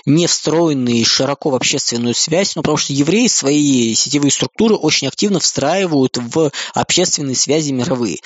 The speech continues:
Цыгане живут в сером и чёрном, э, сфере рынка на небольших потоках, небольших объёмах и не более-менее. Они не настолько встроены в общественную сферу.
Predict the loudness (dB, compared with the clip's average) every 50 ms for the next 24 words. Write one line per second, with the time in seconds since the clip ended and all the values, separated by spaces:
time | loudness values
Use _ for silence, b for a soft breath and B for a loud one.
0 | B B B B -2 0 2 2 2 0 0 0 0 0 0 0 0 2 0 0
1 | -2 -2 -2 -2 -2 0 2 2 4 4 4 4 2 2 2 2 0 0 0 0
2 | -2 -2 -2 -2 0 0 0 0 0 -2 -2 -2 -2 0 0 0 2 2 2 2
3 | 2 2 2 4 4 4 4 4 4 2 2 0 -2 -4 B B B B B B
4 | B B _ -20 -20 _ _ -6 -2 0 0 2 2 2 2 2 2 2 2 0
5 | 0 0 0 -2 -2 -2 -2 -2 0 0 0 0 0 0 0 0 0 0 0 0
6 | 0 -2 -2 -2 -2 -2 -4 -2 0 0 0 0 0 -2 -4 -4 -4 -2 0 0
7 | 0 0 -2 -2 -4 -4 -4 -2 0 0 0 0 0 -2 -2 0 0 0 2 2
8 | 2 2 0 0 -2 -2 -2 -2 -2 0 2 2 4 4 4 2 2 2 0 -2
9 | -2 -2 -2 -2 -2 -2 -2 0 0 2 2 2 2 0 0 0 0 0 0 0
10 | 2 2 4 4 4 2 2 2 0 -2 -2 -2 -2 0 -2 -2 -2 0 0 0
11 | -2 -2 -4 -6